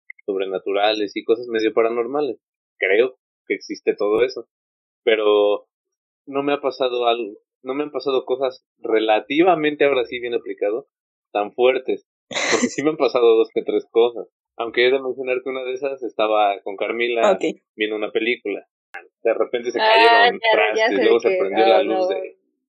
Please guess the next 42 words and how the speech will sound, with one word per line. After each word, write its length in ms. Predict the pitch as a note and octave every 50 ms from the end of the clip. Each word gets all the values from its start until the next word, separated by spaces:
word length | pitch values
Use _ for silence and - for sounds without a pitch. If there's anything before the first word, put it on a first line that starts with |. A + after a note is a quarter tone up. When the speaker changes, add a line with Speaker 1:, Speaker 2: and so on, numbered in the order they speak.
| _ _ - - -
Speaker 1:
del 260 | G#3+ A3+ C#4 C#4+ -
Speaker 3:
Mejor 140 | D4+ D4+ D4+
Speaker 1:
baño. 80 | D4
Speaker 3:
luego 260 | C#4+ C#4+ C#4 C4+ C4
la 160 | B3 G#3 F#3 -
contamos, 480 | - F3 - F#3+ G#3+ - A#4 A4+ - - -
Speaker 1:
Espera, 240 | F3+ - G#3 G#3 - F#3+ - -
Speaker 3:
porque 160 | F3+ F#3 - -
esa 160 | F#3 G3 F#3+
Speaker 1:
tranquilo. 260 | F#3+ G3+ A3 - -
Speaker 3:
historia 160 | G3 G3 G3 G3+
es 40 | F3
muy 200 | G3 - - F#3
tétrica. 600 | - - - F3+ C#4 - - F4+ D#4+ - - _ _ _ _ _ _
Speaker 2:
<laughs> 400 | _ _ _ _ - - A3 A3
Ok, 80 | G#3 - - F3+ A#3+ A#3+ -
sí, 100 | - G4+
sí, 460 | A4 G#4+ G4+ G4 E4+ D#4 - - F#4+ -
si 160 | D4+ D4 D4+
quieren 480 | - C#4+ D4 D4 D4+ E4 E4 F4 F4+ _ _ _ _ _ -
escucharnos 800 | A3+ A#3 B3+ - - B3+ - - C#4 B3+ C4 C4+ C#4 C#4+ C#4+ C4+
hablar 260 | A3 G#3+ A#3 A#3 B3
de 140 | B3 B3 A#3+
cosas 320 | - B3 A#3+ B3+ A#3+ -
tétricas, 320 | - - A3+ A#3+ C4 C4 A#3 C4
Speaker 3:
Comenten 240 | D#4+ - A3+ - G3 -
aquí 140 | - G3+
abajo. 220 | G3 F#3+ F#3+ F#3 - - -
Speaker 2:
ustedes 440 | F3+ F3+ - - G3 G#3 A#3 C4+ C4+
Speaker 1:
Sí. 40 | -
Speaker 2:
piden, 200 | E4 F#4 G4+ G#4 G#4
Speaker 3:
Comenten 200 | F#4+ - F#3 F3+
aquí 80 | F3 F3
Speaker 2:
nosotros 400 | F#3 G#3 A#3 F#3 - - A3+ A#3
Speaker 3:
abajito. 40 | A#3+
Speaker 2:
hacemos. 400 | A3 - F#3 F3+ F3+ G3 - -
Speaker 3:
Sí, 800 | _ _ _ - _ _ _ _ _ _ _ _ - - F4+ F#4 -
queremos 220 | F4+ D4+ C#4 C#4+
escucharlos, 640 | C#4+ - - G#3 G3+ - G#3+ G3+ A3+ A3+ G3+ G3
o 80 | F#3+ F#3
no, 160 | G3+ A3+ A#3+
ya 160 | B3+ - C#4